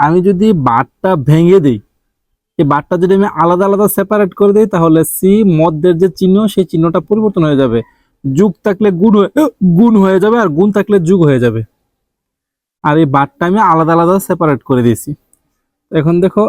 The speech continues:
এ প্লাস বিসি। তো এখন এই যে সিবি,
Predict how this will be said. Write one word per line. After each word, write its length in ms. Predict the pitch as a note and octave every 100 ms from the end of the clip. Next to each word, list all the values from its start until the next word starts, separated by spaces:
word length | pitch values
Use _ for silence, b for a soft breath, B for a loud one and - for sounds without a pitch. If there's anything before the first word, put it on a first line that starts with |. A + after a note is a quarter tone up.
| - F3
এ 20 | E3+ F3 E3+ -
প্লাস 420 | D#3+ D#3 F3 G#3 - - _ _ _ _ _ _ _ _ _ _ _ _ _ _ _
বিসি। 380 | B2+ C3 A#2+ - - _ _ _ _ -
তো 20 | - E3+
এখন 280 | D#3 - D3+ A#2+ _ _ _ _ _ _ _ _ _ _ _ -
এই 140 | A#3 B3
যে 80 | A3 B3+ -
সিবি, 420 | - C4+ G3 C3+